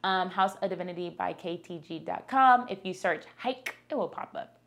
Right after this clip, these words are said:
super quick <laughs> like that. So that's all I got for y'all today. Oh, almost all I got. The last thing, remember, you are a whole goddess out here. And it's always a great day to live life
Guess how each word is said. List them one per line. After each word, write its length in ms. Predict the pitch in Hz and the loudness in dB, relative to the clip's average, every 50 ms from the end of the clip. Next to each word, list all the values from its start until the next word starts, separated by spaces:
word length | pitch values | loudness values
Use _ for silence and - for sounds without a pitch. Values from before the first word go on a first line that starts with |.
| _ _ | _ _
super 400 | - - - - 196 190 - - | -20 -20 -14 -10 -10 -8 -8 -6
quick 400 | - - - - - - - - - | -6 -6 -6 -6 -10 -18 -14 -8 -4
<laughs> 180 | 190 190 - - | -2 -2 -2 0
like 200 | 160 170 156 156 160 | 0 0 0 0 0
that. 800 | 147 - - - _ _ - - - - - - - - 233 220 | -4 -6 -8 -14 _ _ -20 -20 -20 -20 -20 -18 -12 -6 4 8
So 500 | 269 262 262 247 240 233 208 165 - - - - _ _ _ _ _ _ _ - - | 10 10 10 10 8 6 4 2 -2 -8 -14 -20 _ _ _ _ _ _ _ -12 0
that's 300 | 202 196 240 262 277 - | 8 12 12 12 12 12
all 160 | - 226 233 | 8 6 8
I 100 | 233 226 | 8 6
got 240 | 214 208 190 202 202 | 6 6 4 4 2
for 60 | - | 0
y'all 240 | 202 190 190 175 180 | -2 2 2 2 2
today. 680 | 175 - 180 170 170 262 262 269 262 254 247 247 - - - - - - - | 2 -2 -6 -4 0 0 2 4 6 4 4 4 0 -6 -16 -20 0 6 6
Oh, 260 | 302 - - - - - _ _ _ _ | 6 6 4 0 -14 -20 _ _ _ _
almost 460 | - 143 143 156 160 113 - - - - _ _ _ _ _ _ _ _ _ _ _ _ - | -2 -2 -2 -2 -4 -6 -8 -10 -14 -20 _ _ _ _ _ _ _ _ _ _ _ _ 6
all 140 | 160 156 120 | 6 6 6
I 80 | 123 | 4
got. 220 | 127 117 98 - - - _ _ - | 0 0 0 -2 -2 -6 _ _ 0
The 80 | 202 | 6
last 360 | 233 262 247 226 220 214 214 | 8 10 12 12 12 10 8
thing, 300 | - 185 165 165 151 - - | 4 -2 -2 -2 -4 -2 0
remember, 580 | 185 185 202 226 226 202 160 - 78 - - - _ _ - - - - - - - _ _ _ _ _ _ _ _ | 2 2 4 4 2 0 -2 -6 -10 -12 -14 -20 _ _ -18 -14 -14 -14 -14 -16 -20 _ _ _ _ _ _ _ _
you 180 | - 202 233 - | -12 -10 -8 -4
are 180 | - 185 185 170 | -2 0 0 0
a 100 | 160 160 | -2 -4
whole 560 | - - 190 190 190 196 196 196 202 - - - 180 151 135 | -4 -2 -2 0 0 -2 -2 -4 -6 -10 -12 -14 -14 -12 -10
goddess 340 | - 156 165 180 175 170 - | -6 -4 -4 -2 -4 -4 -4
out 240 | - 160 165 165 156 | -4 -4 -4 -6 -6
here. 320 | 165 - - - - 190 - _ _ _ _ _ _ - | -10 -12 -10 -10 -12 -12 -16 _ _ _ _ _ _ -6
And 120 | 190 190 196 | -4 -2 -2
it's 140 | 185 - - - | -2 -4 0 4
always 300 | - 190 208 208 226 226 | 6 6 6 6 4 0
a 60 | 208 202 | 0 -2
great 340 | 196 202 196 190 190 185 | 0 0 0 0 0 0
day 420 | 185 180 175 185 196 226 262 262 262 - | 2 2 2 2 2 0 -2 -6 -8 -8
to 80 | - 185 | -6 -4
live 300 | 180 175 180 175 165 175 | -2 0 -2 -2 -2 0
life 260 | 170 160 156 160 | 0 0 0 -2